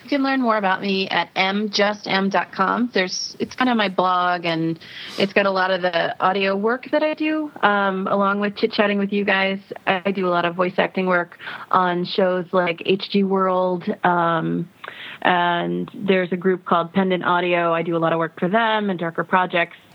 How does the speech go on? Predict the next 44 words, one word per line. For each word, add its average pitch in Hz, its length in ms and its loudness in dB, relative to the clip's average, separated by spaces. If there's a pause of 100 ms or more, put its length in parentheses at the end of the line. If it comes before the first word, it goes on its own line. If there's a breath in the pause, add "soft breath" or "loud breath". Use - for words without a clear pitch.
(220)
I, - 280 0
it's 196 300 -2
a, 202 260 0 (100)
it's 196 260 0 (100)
very 240 280 2
old-timey 220 600 0
radio, 208 520 0
but 185 240 0 (260)
fleshed 190 300 2
out. 185 260 0 (380 loud breath)
So 247 60 4
there's 233 200 2
a 226 60 -4
Doctor 196 320 0
Who 247 240 0
show. 208 640 2
There's 185 320 0
a 190 80 -2 (160)
couple 202 300 2
of, 180 180 -2
um, 175 600 0
there's 202 100 4
a 202 60 4
great 208 420 0
show 202 160 2
that 190 80 0
I'm 180 120 0
on 175 140 0
called 180 280 0
The 175 80 0
Kingery, 180 560 0 (640 loud breath)
which 202 180 2
is 196 80 2
about 185 300 2
a, 165 380 -2
it's 196 160 0
like 196 160 2
Vegas 226 440 2
in 175 220 -4
space, 185 320 -2 (140)
which 175 200 -6
is 185 120 0
awesome. 202 540 0 (580 loud breath)
Um, 185 480 0